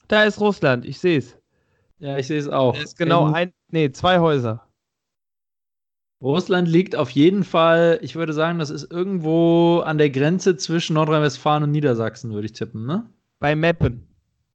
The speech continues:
Speaker 2: Ja, genau.
Speaker 1: Wenn jemand aus Meppen zuhört, meldet euch mal, ob ihr schon mal in Russland wart.
Speaker 2: Ja. Genau, also so funktioniert die runde-, wunderbare Liste. Äh, zweite Kategorie, Namen.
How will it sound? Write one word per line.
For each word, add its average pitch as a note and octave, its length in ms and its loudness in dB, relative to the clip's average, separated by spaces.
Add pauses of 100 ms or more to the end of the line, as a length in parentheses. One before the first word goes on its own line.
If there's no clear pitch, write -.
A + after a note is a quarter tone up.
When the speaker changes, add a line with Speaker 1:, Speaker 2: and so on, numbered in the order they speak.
(140)
Speaker 2:
Ja, D3+ 320 0
genau. G#2+ 640 -6
Speaker 1:
Wenn D3+ 180 -10
jemand F#3 300 -6
aus C3 180 -10
Meppen F3+ 420 -6
zuhört, F3+ 640 -4 (1040)
meldet D3+ 440 -4
euch C3+ 180 -2
mal, C#3+ 160 -6
ob C#3 80 -6
ihr C#3+ 60 0
schon C#3 160 -6
mal C#3 100 -4
in C3+ 60 -4
Russland C3 460 -4
wart. G#2 280 -8 (1200)
Speaker 2:
Ja. B2 180 -6 (1300)
Genau, D3 360 -2 (120)
also D#3 540 0
so D#3 260 0
funktioniert C#3 600 -6
die C#3 80 -4
runde-, C3 240 -4
wunderbare C#3 420 0
Liste. A3 500 2
Äh, D#3+ 340 0
zweite F#3 340 -2
Kategorie, F3+ 440 -2
Namen. D#3 760 -2